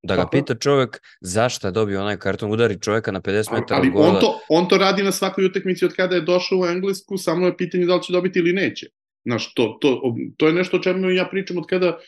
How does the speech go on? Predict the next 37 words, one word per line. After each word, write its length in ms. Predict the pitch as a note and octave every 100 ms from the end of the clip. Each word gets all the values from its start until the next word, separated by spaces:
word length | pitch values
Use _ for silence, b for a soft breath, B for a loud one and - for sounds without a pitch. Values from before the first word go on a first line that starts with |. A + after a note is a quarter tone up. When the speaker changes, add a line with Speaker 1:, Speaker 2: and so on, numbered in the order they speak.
| B -
Speaker 2:
se 160 | -
Rodri 300 | C#3+ E3 E3
pojavio 480 | D#3+ D3+ D3 D3+ D#3
u 40 | B2+
Engleskoj. 400 | B2+ C3 - A2
On 100 | C#3+
je 100 | D#3
čovjek 260 | F3 E3
koji 100 | D#3
bi 120 | C3
komotno 420 | B2+ C3+ E3 D#3+ D3+
mogao 220 | D#3 D3
da 80 | D3
dobija 380 | D3 D3+ D3+ C3+ b b _ _ _ _ _ -
pedesetak 580 | D#3 C3 C#3 C#3 C#3+ C3+
žutih 280 | C3+ C3+
kartona 420 | C3 A#2+ B2 A#2+ A2+
po 100 | A2
sezoni. 460 | A2+ A2 G#2 F2+ _
Za-, 280 | - F#2 -
zaista, 460 | - G3 A3 - -
kada 200 | C3 B2+
bi 100 | B2+
se 200 | B2+ C#3+ B B -
gledao 320 | C3+ C#3+ C3+
kriterijum 380 | C3+ B2+ C3 A2+
kakav 260 | A#2+ -
je 60 | A2+
sa 140 | -
ostalim. 360 | F2+ - - - -
Dakle, 220 | G#2 A2+
s 100 | G2+
jedne 180 | A2+ A#2
strane 340 | A#2+ B2 B2
je 160 | C3 A#2
fudbaler 460 | A#2+ A2 A2+ B2 A2+ _ b _ _ _
zaista 600 | G#2+ A2+ A#2 A#2 C3+ B2